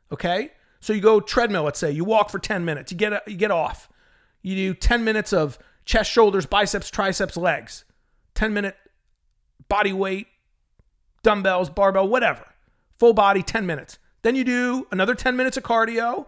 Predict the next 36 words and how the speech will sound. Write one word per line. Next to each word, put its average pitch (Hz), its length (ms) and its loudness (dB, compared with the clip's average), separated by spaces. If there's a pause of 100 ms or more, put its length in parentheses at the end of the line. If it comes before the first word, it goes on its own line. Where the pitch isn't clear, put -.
(280)
another 196 520 -2
second 247 420 -2
circuit 233 420 0
or 185 140 -2
a 165 60 -2
second 254 320 -6
circuit, 233 480 -2 (380)
and 190 140 -6
then 202 100 -4
a 190 60 -6
third 240 580 -2 (1120)
final 226 480 -2
ten 220 240 -4
minutes 226 220 -4
of - 100 -10
cardio, 233 560 0 (260)
and 233 100 -6
then 240 100 -4
a 240 40 -4
third 240 320 -2
strength 247 320 -6
circuit. - 380 -8 (1300)
Fantastic! 285 1300 -4 (840)
And 262 80 2
you 302 80 4
can 302 140 0
mix 311 200 -4
up 294 140 0
the - 60 -4
cardio. 277 720 2
You 151 80 -8
could 147 120 -6
walk 160 220 -2
on 139 80 -10
the 131 60 -10
treadmill. 262 600 0